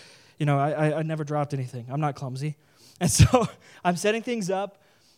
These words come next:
I'm making my room look nice and neat. And later that night, I had totally forgotten about the T V. And my friends text me. They're like, "Hey, let's get on Xbox, dude. Let's go talk trash, you know, in a Call, in a Call of Duty lobby." And so <laughs> uh, I, I'm like, "Yeah, dude, that sounds like a lot of fun.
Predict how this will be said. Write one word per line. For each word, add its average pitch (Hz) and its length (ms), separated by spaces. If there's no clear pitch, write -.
I'm 170 120
making 190 280
my 196 100
room 185 280
look 175 160
nice 165 320
and 175 80
neat. 160 160
And 165 160
later 202 220
that 175 180
night, 190 260
I 165 80
had 170 160
totally 190 340
forgotten 160 460
about 139 240
the 135 60
T 139 240
V. 131 240
And 165 80
my 175 100
friends 190 300
text 175 180
me. 180 80
They're 170 100
like, 160 120
"Hey, 208 140
let's 196 180
get 208 100
on 190 120
Xbox, 180 420
dude. 185 160
Let's 170 100
go 190 100
talk 175 220
trash, 175 380
you 160 80
know, 165 220
in 160 160
a 156 40
Call, 170 280
in 160 180
a 156 60
Call 185 280
of 165 80
Duty 175 280
lobby." 147 420
And 160 200
so - 140
<laughs> - 120
uh, 208 400
I, 196 160
I'm 214 140
like, 202 160
"Yeah, 285 120
dude, 247 180
that 247 120
sounds 240 220
like 214 80
a 190 60
lot 175 200
of 151 60
fun. 135 240